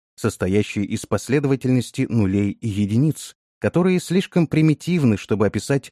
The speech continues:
тонкие волны электронов, танцующих глубоко внутри молекулы. К примеру, при скучном расчёте траектории движения мыши в лабиринте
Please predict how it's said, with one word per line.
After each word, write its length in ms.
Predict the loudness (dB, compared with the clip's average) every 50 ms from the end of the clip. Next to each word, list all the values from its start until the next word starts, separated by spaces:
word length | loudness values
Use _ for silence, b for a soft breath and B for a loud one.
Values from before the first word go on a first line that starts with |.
| _ 0
тонкие 480 | 2 2 4 2 2 0 0 0 0 2
волны 440 | 2 4 4 4 4 4 4 2 0
электронов, 840 | 0 -2 -2 -2 -4 -6 -6 -2 0 0 2 2 2 0 -2 -6 -4
танцующих 800 | -2 0 0 0 -2 -2 -4 -4 -4 -4 -4 -2 -2 -2 -2 0
глубоко 500 | 2 2 4 4 4 2 0 0 0 2
внутри 380 | 2 2 2 2 2 2 2
молекулы. 720 | 2 4 4 2 2 0 -2 -4 -8 -10 -10 -10 -14 -20 _ _ _ _ _ _ _ _ _
К 40 | -4 -2
примеру, 380 | 0 2 4 4 4 2 2 0
при 160 | 2 0 0
скучном 500 | 0 -2 -2 -2 -2 0 2 2 2 2
расчёте 420 | 2 0 0 0 -2 0 0 0
траектории 580 | 0 2 2 0 0 0 0 0 2 2 2 0
движения 440 | 2 2 2 2 4 4 4 4 6
мыши 380 | 4 4 2 0 -2 -4 -4
в 20 | -4
лабиринте 640 | -2 -2 -2 0 0 0 0 0 0 0 -2 -2